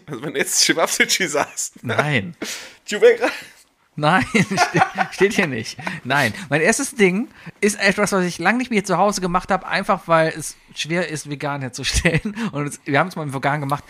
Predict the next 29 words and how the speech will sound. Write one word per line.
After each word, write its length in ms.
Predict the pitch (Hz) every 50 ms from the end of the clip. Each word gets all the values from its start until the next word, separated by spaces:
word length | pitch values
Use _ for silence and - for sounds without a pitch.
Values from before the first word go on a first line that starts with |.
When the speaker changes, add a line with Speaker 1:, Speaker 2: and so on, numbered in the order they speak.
| - - -
Speaker 2:
und 140 | 143 131 -
sorry, 220 | - 143 135 139
es 80 | 123 -
schmeckt 160 | - 139 127
Speaker 1:
Spanferkel. 480 | - 165 135 117 117 123 117 - 113 110 _ -
Speaker 2:
Nee, 100 | 135 135
es 80 | 123 -
schmeckt, 180 | - - -
ja, 280 | 131 131 127 113 104 -
nein. 240 | - 120 120 113 104 - - - 156 - _ _
Hühnerfrikassee. 720 | - 247 254 - - - - 117 - - 92 - - - - _ _ _ _ _ _ - - - - - _ _ _
Speaker 1:
Oh, 100 | - 254
das 80 | 254 262
ist 40 | 247
mein 120 | 302 330
zweites 340 | - 339 359 392 392 339 -
Ding. 260 | - 294 214 170 139
Speaker 2:
Echt? 320 | - 135 151 165 - - -
Speaker 1:
Ja, 140 | 202 254 320
Speaker 2:
Ja. 240 | 339 330 - - - -
Speaker 1:
Hühnerfrikassee. 720 | 233 294 294 240 214 196 - 160 143 - 131 135 117 107 _ _ _ -
Speaker 2:
Bestes 460 | 127 127 139 202 214 - - 226 -
Essen 320 | 202 202 190 - 208 - - _ _ -
hat 160 | - 160 -
meine 200 | - 156 160 156
Mutter 320 | 156 160 180 185 180 156 -
immer 260 | - 170 185 185 175
super 420 | 151 143 135 - 185 - 170 165
gemacht. 360 | 147 147 135 127 113 101 -